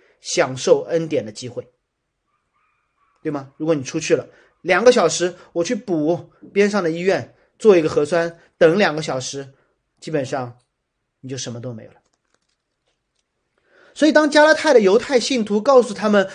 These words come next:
外邦的弟兄们，受割礼不是什么大事，流点血，两三天，最多一个礼拜就好了，不吃猪肉对身体还有好处呢，你们要牛羊肉，我们管够。这样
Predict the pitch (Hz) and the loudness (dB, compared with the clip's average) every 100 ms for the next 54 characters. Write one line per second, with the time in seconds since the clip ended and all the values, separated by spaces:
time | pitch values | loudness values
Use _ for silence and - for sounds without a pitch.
0 | - 247 262 196 220 214 208 175 190 170 | -2 2 4 4 2 0 -2 -2 -2 -2
1 | 127 - - - - 226 - 240 190 135 | -4 -8 -16 -2 4 4 6 4 4 0
2 | 156 214 269 202 151 143 175 127 165 123 | -4 -4 -4 -4 -4 -4 -6 -8 -8 -8
3 | _ _ _ _ - 151 202 226 220 214 | _ _ _ _ -2 6 6 6 4 0
4 | 131 104 - _ _ _ - 170 180 240 | -6 -10 -14 _ _ _ -2 0 2 0
5 | 226 240 233 262 247 247 214 151 190 202 | 2 0 0 4 6 6 2 -2 -2 -2
6 | - 104 98 _ _ _ _ _ _ - | -6 -10 -12 _ _ _ _ _ _ -20
7 | _ 320 277 262 247 277 285 254 262 294 | _ 0 0 -2 -4 2 4 4 2 0
8 | 294 247 220 254 254 156 135 240 190 117 | 0 0 4 4 4 -4 -2 -4 -4 -6
9 | _ _ _ _ _ _ - 156 180 220 | _ _ _ _ _ _ -8 -2 0 2
10 | 165 160 190 190 196 175 226 226 156 165 | 2 2 2 2 2 2 2 0 0 0
11 | 269 143 - _ _ _ _ _ _ - | 0 0 -4 _ _ _ _ _ _ -20
12 | - 240 220 196 170 | -6 0 2 0 -4